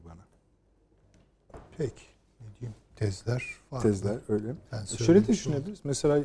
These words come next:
Speaker 1: laf ilk çıktığında hatırlayacaksınız. İki tane ülke zikredilmişti. Pakistan ve sizin, e, nasıl o iklimi az-, <laughs> uyacağını konusunda son derece kaygı olduğunuz ülke.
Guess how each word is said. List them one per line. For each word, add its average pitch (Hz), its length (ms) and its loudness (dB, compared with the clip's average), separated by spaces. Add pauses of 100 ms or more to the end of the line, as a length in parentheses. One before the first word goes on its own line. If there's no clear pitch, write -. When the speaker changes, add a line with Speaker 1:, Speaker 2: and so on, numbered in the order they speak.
(120)
Speaker 1:
laf 147 300 6
ilk 175 200 2
çıktığında 117 500 6
hatırlayacaksınız. 131 960 2
İki - 180 -8
tane 107 260 6
ülke 98 240 -2
zikredilmişti. 92 640 -6
Pakistan 110 640 4 (960)
ve 160 140 0 (420)
sizin, 123 340 4 (1160)
e, 120 60 -8 (720)
nasıl 143 360 10
o 123 240 8
iklimi 120 340 4
az-, 110 200 8 (240)
<laughs> - 220 -20
uyacağını 127 600 12
konusunda 123 480 8
son 131 220 6
derece 120 260 6
kaygı 117 320 8
olduğunuz 110 380 4
ülke. 107 320 -6